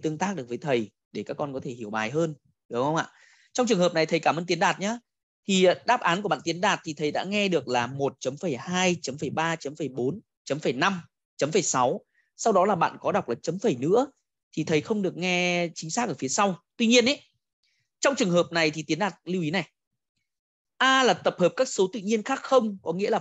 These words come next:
phần tử không không được liệt kê và phải nhỏ hơn bảy, thì phần tử lớn nhất trong cái tập hợp này đó chính là số sáu. Vậy thì phần, các phần tử nằm trong tập hợp A liệt kê đó chính là một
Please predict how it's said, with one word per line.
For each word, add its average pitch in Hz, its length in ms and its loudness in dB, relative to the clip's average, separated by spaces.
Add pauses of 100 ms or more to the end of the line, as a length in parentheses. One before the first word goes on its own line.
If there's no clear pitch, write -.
phần 156 200 -4
tử 139 140 -2
không 202 280 -4
không 202 220 -2
được 135 140 -4
liệt 131 160 -2
kê 190 200 6 (680)
và 175 260 4
phải 143 220 -2
nhỏ 147 180 2
hơn 180 220 0
bảy, 151 260 4 (440)
thì 190 180 -2
phần 180 320 -2
tử 160 180 0
lớn 170 320 4
nhất 339 140 2 (100)
trong 214 180 -6
cái 185 60 -6
tập 185 200 -6
hợp 143 160 -8
này 139 260 0 (240)
đó 120 300 0
chính 190 300 -6
là 156 160 0
số 120 220 -12
sáu. 120 340 -2 (640)
Vậy 247 260 6
thì 180 340 2
phần, 175 220 0 (440)
các 269 180 0
phần 175 220 2
tử 170 180 6
nằm 143 160 -2
trong 175 160 -6
tập 156 140 -4
hợp 139 120 -4
A 170 320 0
liệt 147 220 2 (100)
kê 175 160 2
đó 123 200 0
chính 143 180 -10
là 127 240 -8
một 147 220 4